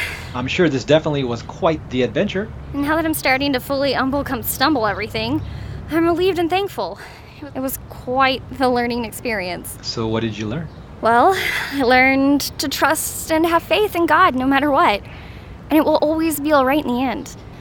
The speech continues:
Speaker 2: I've been so self-absorbed with school, my job, my hobbies, and a career. But I should be helping others more, in even the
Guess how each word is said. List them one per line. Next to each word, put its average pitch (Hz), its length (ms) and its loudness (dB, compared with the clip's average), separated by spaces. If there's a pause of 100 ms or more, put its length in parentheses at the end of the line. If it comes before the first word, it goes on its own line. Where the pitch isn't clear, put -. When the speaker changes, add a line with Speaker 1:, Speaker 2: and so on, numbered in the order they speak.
(340)
Speaker 2:
I've 320 240 2
been 415 300 4
so 311 440 0
self-absorbed 285 960 0
with - 240 -4
school, 269 760 4
my 233 120 0
job, 262 560 4 (100)
my 226 140 -2
hobbies, 262 580 0
and 240 200 2 (320)
a 320 80 6
career. 339 640 4 (600)
But 277 220 4 (360)
I 269 120 -4
should 330 280 2
be 330 100 4
helping 302 340 4
others 285 280 2
more, 220 300 0
in 254 180 2
even 302 280 4
the 294 180 2